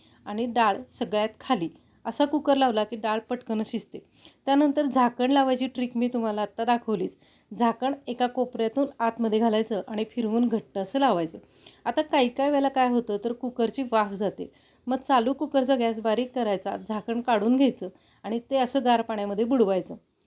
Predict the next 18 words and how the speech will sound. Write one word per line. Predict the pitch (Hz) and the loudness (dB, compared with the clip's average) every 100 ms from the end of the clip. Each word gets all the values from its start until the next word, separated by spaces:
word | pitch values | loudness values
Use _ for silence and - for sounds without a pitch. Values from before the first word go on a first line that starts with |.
| _ | _
त्याची | 247 240 285 | -6 0 0
रिंग | 247 254 302 - | 2 2 0 -2
काढून | 254 214 247 | 0 2 6
घ्यायची, | 285 247 - 208 - _ - | 6 4 0 -12 -16 _ -8
ती | 254 | -4
रिंग | 254 262 277 _ - | -2 -4 -6 _ -6
उलटवायची | 269 240 302 294 214 - 202 - _ _ - | -4 0 2 4 2 -2 -14 -16 _ _ -10
आणि | 214 - | -8 -8
उलटी | 254 226 294 | -6 -6 -4
करून | 302 254 202 196 | 0 0 0 -4
गार | 208 220 | 0 0
पाण्यामध्ये | 226 254 233 226 202 | 0 -2 0 0 2
घालून | 247 233 202 - _ _ _ | 4 4 2 -4 _ _ _
पुन्हा | 269 247 330 | 0 4 4
ती | 349 | 2
कुकरच्या | 311 277 240 208 208 | -2 -4 -4 -6 -4
झाकणाला | 220 202 208 220 | -4 -4 -4 0
लावायची | 240 269 247 240 | 4 4 4 0